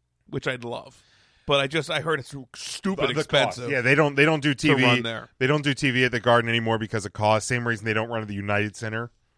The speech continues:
Speaker 2: uh, for T V. That's why they generally run at, um, fuck, what's the place? Rosemont Coliseum.
Speaker 1: The Coliseum.
Speaker 2: Rosemont Arena or whatever it is, where they, uh, where they had
Speaker 1: Is it called the
Speaker 2: Wrestle-
Speaker 1: Rosemont anymore? No.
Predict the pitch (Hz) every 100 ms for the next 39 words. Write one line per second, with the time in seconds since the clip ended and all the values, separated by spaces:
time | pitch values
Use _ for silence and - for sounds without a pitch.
0 | _ _ _ - 117 110 123 113 120 107
1 | 113 110 101 110 107 107 101 95 107 107
2 | 107 107 104 107 107 104 98 90 104 95
3 | 90 87 - _ - _ _ _ _ _
4 | _ _ _ _ _ _ _ _ _ _
5 | _ _ _ 127 92 113 113 120 - 123
6 | 110 - - _ _ _ _ 131 151 117
7 | 127 120 123 107 117 95 80 _ _ _
8 | - 123 120 113 - - 113 104 110 107
9 | 101 98 90 85 87 85 82 82 80 _
10 | _ - 98 104 95 92 90 87 - 101
11 | 95 98 101 98 151 - 101 123 156 185
12 | 196 240 247 254 262 269 165 127 127 107